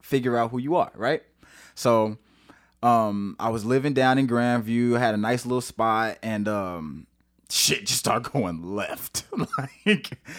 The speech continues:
I ended up, um, not losing my job. So I was working at Sprint, and I was making good money. I was making my commission and everything. But then I ended up, I was working at,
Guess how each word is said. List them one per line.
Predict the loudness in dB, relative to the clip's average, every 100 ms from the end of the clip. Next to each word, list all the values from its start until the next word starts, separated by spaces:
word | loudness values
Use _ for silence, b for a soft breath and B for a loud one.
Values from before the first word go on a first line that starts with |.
| B 2
I | 4 6
ended | 4 4 6
up, | 6 4 2
um, | 2 4 4 0 -2 -6 -12 -18 _ _ _ _ _ _ _ _ _ 2
not | 4 6
losing | 6 6 6 2
my | 0
job. | -2 -4 -2
So | 0
I |
was | 4
working | 4 4
at | 0
Sprint, | 2 0
and | 2
I | 2
was | 2
making | 2 2
good | 2 4
money. | 4 2
I |
was | 0
making | 0 0
my | -2
commission | -2 -4 -2
and | -2
everything. | -2 -4 -4 -2
But | -4 -2
then | 2 4 4 0 -2
I | -2 0 0
ended | 0 2 0
up, | -2 -4 -6 -10 -20 _ _ _ _ 2
I | 4
was |
working | 6 4 2
at, | -2